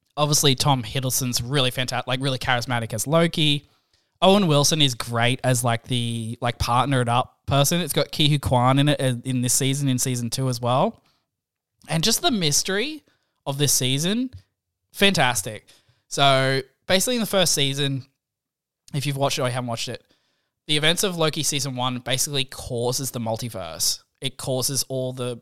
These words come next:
branches off the main timeline to kind of scatter.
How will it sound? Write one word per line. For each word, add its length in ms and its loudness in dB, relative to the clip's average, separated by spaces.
branches 440 -6
off 140 -6
the 80 -6
main 200 -6
timeline 460 -4
to 100 -8
kind 280 -4
of 280 -10
scatter. 540 0